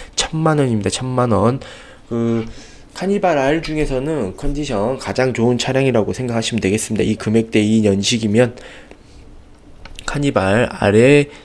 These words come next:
그 전국에서 제일 좋은 차량이라고 생각하시면 됩니다. 십사 년 최초 등록 십일만 이천 킬로 진주색입니다. 진주색. 흰색 차량, 진주색 굉장히 깔끔하죠.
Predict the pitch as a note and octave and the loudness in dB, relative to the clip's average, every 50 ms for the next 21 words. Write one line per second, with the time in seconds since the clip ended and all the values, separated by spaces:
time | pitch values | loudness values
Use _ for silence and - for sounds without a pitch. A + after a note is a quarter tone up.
0 | - - - - G2 G2 F#2+ F#2+ F#2 - - A#2 A#2+ C3 C3+ C3+ A2+ A#2 A2 - | -20 -16 -8 -4 -2 0 0 0 0 0 -2 0 0 2 2 4 4 2 2 4
1 | B2 A#2+ A#2 A2+ A#2 A#2+ B2+ B2 - C3+ B2+ B2+ B2 A#2 G#2+ G2+ G2+ - B2+ A#2+ | 4 4 4 6 4 4 4 2 2 2 4 4 6 6 4 4 4 2 0 0
2 | A2+ A2 A#2 A#2 A#2+ B2 A2+ F#2+ F#2+ G2 G2 G2 F#2+ G2+ F#2+ - - - - - | 2 2 2 0 0 -2 -2 0 0 0 0 0 0 -2 -4 -6 -12 -20 -20 -20
3 | - - - - - - - - - - - C#3 - - C#3+ C#3+ D3 C3+ - - | -20 -20 -20 -20 -20 -20 -20 -12 -6 -4 -4 -4 -2 0 2 2 2 2 2 0
4 | C#3 - D3 C3 C3+ B2 A2+ A2 A2+ - C#3+ B2+ C3 C3 C3+ C#3 C#3+ C3 A2+ G2 | 2 2 4 4 4 4 2 4 4 2 2 2 2 2 2 4 4 4 4 4
5 | - - - - - - - A#2+ A#2 - - C3 B2 - - G#2 G2 F#2 - C3+ | 2 -4 -10 -14 -18 -10 -8 -8 -6 -2 -2 -2 -2 0 0 0 0 0 0 0
6 | D3 D3 D3+ D3 - B2+ A2 A2+ G#2+ F#2 F#2+ F#2+ - A2+ A2+ A2 G#2+ G2+ - A2 | 0 0 2 2 2 2 2 2 2 2 0 0 0 0 0 0 0 0 0 0
7 | G2+ - - - - - - - - - - - - - D3+ D3+ C#3+ - C3+ - | -2 -2 -6 -16 -20 -20 -20 -20 -20 -20 -20 -20 -6 -4 -2 0 0 0 -2 -2
8 | - - A#2 G#2+ F#2+ F2+ G2 G#2+ A2 - A2+ A2+ G#2 G#2+ G2+ - A#2 A2 A2+ - | -2 0 2 2 4 2 2 0 -2 -2 -2 0 0 0 0 2 0 0 0 -4
9 | - - - G#2 G#2+ A#2 A2+ A2+ - A#2 A#2 - C#3+ C3 C3 C3 B2 B2 B2+ B2 | -6 -4 -2 0 2 2 2 4 2 0 0 0 2 2 4 4 4 4 2 2